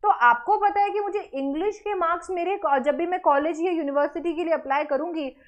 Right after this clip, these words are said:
तब मुझे वो शो करने पड़ेंगे। तो इससे मुझे पता चल जाता है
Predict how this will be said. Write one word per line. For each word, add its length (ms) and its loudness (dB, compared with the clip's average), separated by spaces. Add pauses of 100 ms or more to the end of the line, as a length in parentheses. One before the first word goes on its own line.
(180)
तब 120 6
मुझे 280 2
वो 160 2
शो 180 2
करने 340 0
पड़ेंगे। 360 -2
तो 540 -10
इससे 300 -6
मुझे 260 0
पता 240 4
चल 200 -2
जाता 280 2
है 120 2